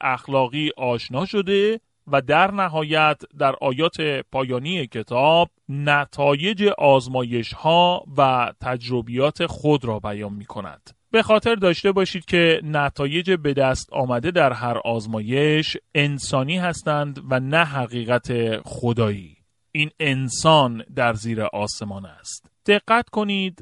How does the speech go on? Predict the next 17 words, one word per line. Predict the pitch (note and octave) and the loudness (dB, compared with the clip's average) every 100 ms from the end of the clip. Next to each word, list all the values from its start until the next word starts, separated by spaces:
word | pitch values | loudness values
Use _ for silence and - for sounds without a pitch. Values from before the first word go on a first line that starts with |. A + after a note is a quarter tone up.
| - | -18
برایتان | D#3 D3+ D#3+ F#3 F#3+ F#3+ F#3+ | 2 4 4 0 -2 -2 -2
سوء | - E3 C#3+ | 0 2 2
تفاهم | - C3 B2+ B2 C#3 E3+ D#3+ | 0 -4 -2 -2 0 -2 0
نشود | D3+ F3 F3 D#3 C#3+ C3+ C3 - - | 0 0 0 4 4 4 0 -6 -14
که | - F3 | -2 0
معنا | E3+ E3+ E3+ E3 F3+ A3 G3 | 2 2 2 2 2 2 2
و | F3 | 0
مفهوم | D3+ C#3+ C3+ - C#3 C3 B2+ | 2 2 2 -2 -4 -2 -2
الهام | - C3 A#2 C#3 E3+ | 0 0 2 2 0
چیست | D#3+ - E3 E3+ B2+ - - - _ | 0 -4 0 2 0 -4 -8 -16 _
وقتی | - B2+ D3+ | 0 0 -2
که | C3+ | -8
می‌گوید | C3+ C3 A#2+ B2 C3+ C3+ - _ _ _ | -6 -4 -4 2 4 4 0 _ _ _
کتاب | D3 D3 E3 E3+ E3 | -6 0 2 4 2
مقدس | D#3 C#3+ C3 C#3 C3 D#3 D#3 D3 - _ _ - | -4 -6 -2 -2 0 0 2 0 -8 _ _ -4
توسط | C#3 C3 B2+ - C#3+ - C3+ | -2 0 -2 -2 -4 -4 -8
خدا | B2+ A2+ C3+ C3 C3+ B2 | -8 -2 2 6 6 6